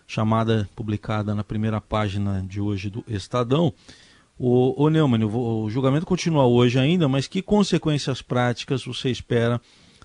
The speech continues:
dessa decisão majoritária do plenário do Supremo a respeito do habeas corpus que foi dado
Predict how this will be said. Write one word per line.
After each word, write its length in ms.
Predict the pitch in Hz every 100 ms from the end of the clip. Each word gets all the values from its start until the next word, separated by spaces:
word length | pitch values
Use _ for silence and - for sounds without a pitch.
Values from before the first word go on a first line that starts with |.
| -
dessa 560 | 120 120 - 120 110 104
decisão 560 | 113 - 117 110 117
majoritária 840 | 117 123 110 117 - 127 123 113
do 140 | 110 110
plenário 640 | - 120 113 117 147 160
do 320 | 110 113 107
Supremo 760 | 104 - 127 - 131 143 170 175 - - _ _
a 60 |
respeito 420 | 139 - 139 143 175
do 120 | 170
habeas 320 | 196 208 -
corpus 500 | - 165 160 - -
que 80 | -
foi 140 | 135
dado 420 | 123 127 139 156